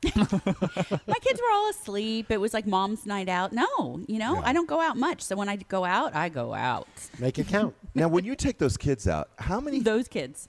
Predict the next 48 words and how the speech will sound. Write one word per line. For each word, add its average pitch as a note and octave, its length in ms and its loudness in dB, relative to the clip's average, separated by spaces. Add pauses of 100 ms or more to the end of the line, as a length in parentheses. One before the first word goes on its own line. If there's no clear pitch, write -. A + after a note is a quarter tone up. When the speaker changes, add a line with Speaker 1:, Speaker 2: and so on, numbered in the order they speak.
(140)
Speaker 1:
<laughs> G3 160 -2
Speaker 2:
Well, D3+ 100 0
there's G#3+ 160 2
a F3+ 40 2
lot D#3+ 240 4
of F2+ 80 -2
'em. D2 100 -8 (220)
How G#3 160 -2
many D4+ 160 -2
car E3+ 380 0
seats - 400 -4
do E2+ 100 -4
you D2+ 100 0
have? D2+ 360 -6 (640)
Speaker 1:
One A3+ 380 0
car A3+ 240 0
seat. - 520 -14 (380)
Speaker 2:
One? A#2+ 500 2
Speaker 3:
They A2 120 -4
share? A2 260 -2
Speaker 1:
Right. A3+ 380 0
No, D#4+ 260 4
because A3+ 520 -2
the A#3 120 -6
second D#4+ 380 -2
oldest G3 520 -2
is, G3 280 -8
he'll A3 140 -4
be G#3+ 140 -4
nine G3+ 460 0 (240)
in F3 100 -6
a - 40 -10
few - 180 -12
weeks. - 380 -14 (220)
Speaker 2:
Okay, D#3+ 140 2
well, C#3 100 -2
tell A3 180 -2
me A#3 80 -2
the D3+ 120 4
ages F#2 220 0
of E2+ 80 -2
all C#2+ 80 -2
those C#2 160 -6
kids. - 180 -6
Speaker 1:
Okay, F#3+ 160 -6
fourteen, A#3 600 -2
<laughs> - 20 -4
I G3+ 100 -2